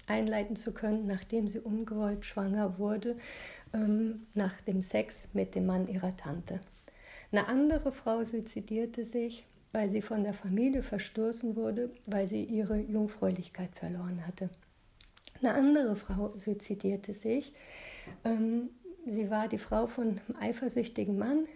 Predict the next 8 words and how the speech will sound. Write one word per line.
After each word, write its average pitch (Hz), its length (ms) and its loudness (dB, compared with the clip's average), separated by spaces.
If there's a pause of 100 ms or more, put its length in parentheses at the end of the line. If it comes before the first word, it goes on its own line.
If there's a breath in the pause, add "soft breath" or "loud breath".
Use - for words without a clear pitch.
(100)
der 208 160 0
sie 202 100 -6
in 214 120 0
dem 196 240 2
Haushalt 196 480 -4
einsperrte 233 800 0 (520 loud breath)
und, 220 420 2
ähm, 202 420 2